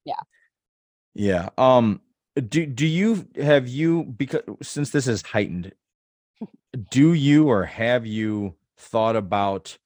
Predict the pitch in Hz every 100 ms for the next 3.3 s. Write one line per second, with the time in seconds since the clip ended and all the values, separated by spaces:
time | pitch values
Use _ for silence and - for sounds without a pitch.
0 | _ _ - 113 117 120 117 117 120 -
1 | 101 101 104 98 98 95 92 110 107 117
2 | - _ _ _ _ - 113 120 123 117
3 | - 117